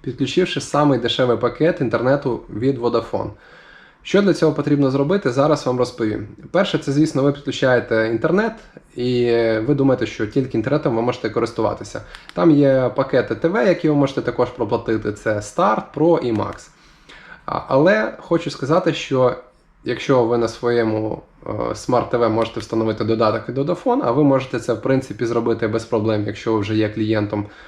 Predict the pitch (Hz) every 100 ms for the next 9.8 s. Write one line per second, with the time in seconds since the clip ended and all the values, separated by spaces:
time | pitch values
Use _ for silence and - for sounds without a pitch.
0 | - - 113 110 104 110 110 - _ _
1 | - - - _ 185 220 285 - - 110
2 | 147 160 127 - 147 131 117 - - 104
3 | 139 143 143 101 117 113 113 117 127 196
4 | - 123 117 - 123 107 117 110 110 131
5 | 120 127 175 175 254 233 175 135 123 139
6 | - 123 123 127 113 110 110 110 113 117
7 | 107 - - 107 104 104 _ - 151 -
8 | 104 - 123 143 139 - 113 151 214 220
9 | 220 131 120 110 107 123 -